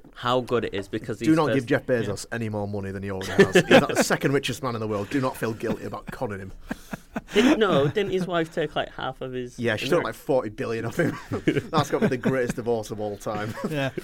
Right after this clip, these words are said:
Speaker 3: Uh, but yeah, it is very good. It is ve-, a very emotional series, especially the last episode, episode six. Um, everyone knows how that finished.
Speaker 2: That,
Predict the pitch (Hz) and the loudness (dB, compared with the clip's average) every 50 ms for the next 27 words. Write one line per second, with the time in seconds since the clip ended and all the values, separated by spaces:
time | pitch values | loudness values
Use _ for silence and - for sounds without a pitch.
0 | - - - - - 151 165 170 170 170 175 165 202 214 220 208 202 196 202 190 | -12 -14 -16 -4 4 8 10 10 10 10 8 6 6 6 8 8 8 6 4 4
1 | 208 208 196 208 190 143 156 156 156 147 131 139 143 156 151 170 196 175 131 190 | 4 4 6 6 4 6 6 6 6 6 4 2 2 2 4 4 4 4 4 0
2 | - - - 151 131 156 151 143 143 139 139 135 139 135 131 - - 131 120 117 | -2 -2 -2 -2 2 2 4 4 4 4 4 4 4 4 2 2 0 -4 -6 -6
3 | 110 - - - - - - 127 123 123 120 127 131 127 139 - - - - - | -6 -10 -16 -12 -10 -6 -4 -2 -2 -2 -2 -2 -2 -2 -4 -2 0 -2 -2 0
4 | - 123 117 113 113 113 - - 123 120 - - - 120 120 120 117 - - - | -4 -8 -8 -8 -8 -8 -8 -8 -10 -10 -10 -8 -8 -8 -8 -8 -6 -8 -8 -8
5 | 123 110 - - - 131 127 - - - - - - 127 123 117 117 117 117 - | -8 -10 -8 -8 -6 -6 -6 -8 -6 -6 -6 -6 -6 -6 -4 -4 -4 -4 -6 -8
6 | - - - - - - 139 143 143 127 131 127 123 127 123 123 123 123 120 - | -12 -20 -20 -12 -4 0 2 2 2 4 2 2 2 4 4 4 4 2 0 -2
7 | - - 120 120 120 131 117 - - 135 127 135 104 101 - 127 110 | -4 -2 -2 0 0 -2 -4 -4 -4 -2 -2 -2 -2 -4 -6 -8 -10